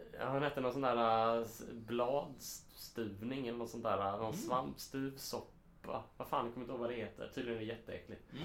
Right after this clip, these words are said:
Speaker 1: Varför sa jag Yoda? Jag vet inte. Alltså, jag bara <laughs> så här, varför väljer jag vem som helst? Säg någon! Yoda! <laughs> Säg någon! Alltså, det var verkligen så här, folk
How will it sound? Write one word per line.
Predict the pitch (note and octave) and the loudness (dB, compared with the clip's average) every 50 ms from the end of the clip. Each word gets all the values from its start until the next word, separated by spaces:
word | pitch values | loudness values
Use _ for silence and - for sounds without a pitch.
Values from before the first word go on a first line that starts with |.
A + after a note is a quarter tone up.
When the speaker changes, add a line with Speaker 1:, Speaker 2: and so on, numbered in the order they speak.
| G#3 B3 | -4 0
Speaker 1:
Varför | - C#3+ C#3 - | 0 0 2 4
sa | E3+ D#3+ D3+ | 6 6 6
jag | D3+ E3 | 6 6
Yoda? | E3 C3+ A#2+ B2 C3+ C3 - | 4 4 4 4 2 2 2
Jag | C3+ C3+ | 2 2
vet | D#3 D#3 C#3+ D#3+ | 4 4 4 2
inte. | D#3 B2+ A#2+ - | 2 2 2 4
Alltså, | A#2 B2 C3+ | 4 4 6
jag | C#3+ C3+ C3+ C3+ C3 C3 - | 6 6 6 4 2 4 6
bara | C#3 C#3 - | 8 8 8
<laughs> | - - F#3 D#3+ | 8 6 6 6
så | C#3+ D3 | 8 8
här, | C3+ G#2+ - - - - - | 8 8 6 4 -4 -8 2
varför | - G3 G3 G3+ G#3 | 6 6 6 8 8
väljer | A#3+ A#3 A3+ A3+ | 10 10 10 10
jag | A3 | 12
vem | B3+ B3 A#3+ | 10 10 10
som | A#3+ A#3+ B3+ B3 | 10 8 10 12
helst? | B3 B3+ A3+ A3+ - E4 - - | 12 12 12 12 12 12 12 12
Säg | C4+ C4+ B3 B3 | 12 12 12 12
någon! | B3 A3+ G3+ A3+ - C4 | 12 12 12 12 12 12
Yoda! | C4+ C#4 C#4 C#4+ B3+ - - - - - | 12 12 12 12 12 12 12 8 2 2
<laughs> | F#3+ - A3+ A#3 - - - | 4 6 10 10 10 10 10
Säg | - A#3+ A#3 A3 | 10 8 10 10
någon! | G3+ G3+ G3+ B3+ C#4 - - - - - - - | 10 8 8 6 4 4 2 -2 -2 -2 8 10
Alltså, | D3+ C#3 D3+ | 10 12 12
det | F3 | 12
var | D3+ C3+ | 12 12
verkligen | D#3+ F#3 F#3+ E3 D3 D3 | 12 12 12 12 10 10
så | E3+ | 10
här, | D3+ - | 10 8
folk | - F3+ E3 - - - | 8 8 6 6 6 2